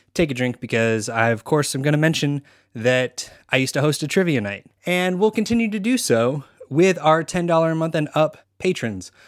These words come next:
Once a quarter, it's gonna be super fun. We're gonna do it over Zoom, hang out, have some drinks, do some fun, silly trivia, play some of the games that, that we've done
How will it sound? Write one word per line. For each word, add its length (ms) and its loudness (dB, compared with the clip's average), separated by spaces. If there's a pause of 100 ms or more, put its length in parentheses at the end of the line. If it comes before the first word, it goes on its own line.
(160)
Once 200 0
a 40 -4
quarter, 240 2
it's 100 -2
gonna 100 0
be 60 0
super 260 -2
fun. 220 4
We're 80 2
gonna 160 2
do 140 4
it 60 6
over 220 4
Zoom, 420 4 (120)
hang 280 -2
out, 400 2
have 180 -2
some 160 -6
drinks, 420 0
do 140 -8
some 160 -12
fun, 320 2
silly 280 0
trivia, 520 0 (240)
play 240 2
some 180 -2
of 60 -2
the 80 -4
games 380 4
that, 400 -2
that 200 0
we've 160 -6
done 380 0